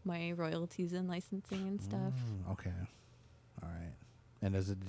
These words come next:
Speaker 2: it just distributes everything for you?
Speaker 1: Mm-hmm.
Speaker 2: Spotify, Apple.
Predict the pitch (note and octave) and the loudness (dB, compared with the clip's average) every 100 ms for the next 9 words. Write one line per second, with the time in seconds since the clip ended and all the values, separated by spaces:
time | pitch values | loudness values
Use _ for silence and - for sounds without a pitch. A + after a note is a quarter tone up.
0 | G2+ A2 G2 F2+ G#2+ G2+ - G#2+ G#2 G2+ | -2 0 2 4 4 6 6 8 6 6
1 | - - G2+ G2+ G#2 A2 G#2 G#2 G#2+ G#2+ | 0 0 2 4 6 6 6 8 8 10
2 | A2 A2 - - - C#4 D4 E4+ E4 - | 8 6 -4 -2 6 8 8 6 4 0
3 | - - - G2+ F#2+ G#2 F#2+ F#2+ F#2+ - | -6 2 8 8 8 6 6 6 4 4
4 | G2 F#2+ F#2+ | 6 6 6